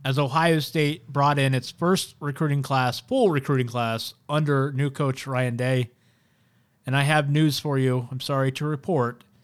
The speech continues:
It was indeed another top five recruiting class. It was almost a perfect class. There are still a few blemishes. First and foremost, Ohio State is waiting for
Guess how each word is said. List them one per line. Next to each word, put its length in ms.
It 220
was 340
indeed 520
another 360
top 360
five 300
recruiting 380
class. 480
It 160
was 240
almost 760
a 120
perfect 440
class. 580
There 200
are 260
still 340
a 40
few 280
blemishes. 880
First 260
and 140
foremost, 440
Ohio 340
State 220
is 100
waiting 500
for 500